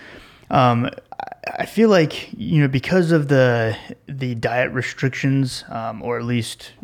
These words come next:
um, diet stability, I should say, that you need to have with this when it comes to vitamin K intake, uh,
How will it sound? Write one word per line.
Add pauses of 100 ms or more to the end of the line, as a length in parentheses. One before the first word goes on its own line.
um, (680)
diet
stability,
I
should
say,
that
you
need
to
have
with
this
when
it
comes
to
vitamin
K
intake, (480)
uh,